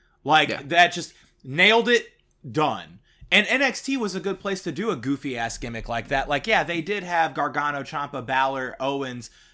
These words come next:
Speaker 1: uh, Sami Zayn. But then you also have, like, Adam Rose, No Way Jose. Like, they did develop a lot of really fun characters. And Dexter Lumis, it wasn't fun. Like, the character itself wasn't a fun-loving character,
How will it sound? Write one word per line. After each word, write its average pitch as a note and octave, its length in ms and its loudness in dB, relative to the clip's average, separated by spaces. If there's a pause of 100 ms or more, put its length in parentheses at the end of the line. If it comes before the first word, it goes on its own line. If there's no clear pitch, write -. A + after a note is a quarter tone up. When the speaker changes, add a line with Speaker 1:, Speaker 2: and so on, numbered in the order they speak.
(140)
Speaker 1:
uh, B2+ 280 0
Sami D3 340 -6
Zayn. C3 320 -8 (240)
But F3+ 140 -2
then A3 100 -2
you G3 140 0
also G3 240 0
have, E3+ 160 2
like, C#3 240 -4
Adam D3+ 340 4
Rose, B2 300 -4
No C#3+ 160 -4
Way C#3+ 100 -2
Jose. B2+ 320 -6
Like, A#2 220 -6
they F3 120 -2
did E3+ 300 0
develop D#3 460 -8
a C#3+ 40 -10
lot D3 280 -4
of C#3 80 -4
really C#3+ 260 -2
fun C#3 460 -6
characters. A#2 560 -8 (360)
And D#3 200 -4
Dexter F#3+ 380 -2
Lumis, F3 460 -4
it D#3+ 160 -4
wasn't E3 400 2
fun. E3 480 -2
Like, C#3 180 -2
the D3+ 80 -10
character F3 400 -2
itself D3+ 320 0
wasn't C#3 300 -2
a A2 40 -6
fun-loving D3 580 -4
character, F3 420 -4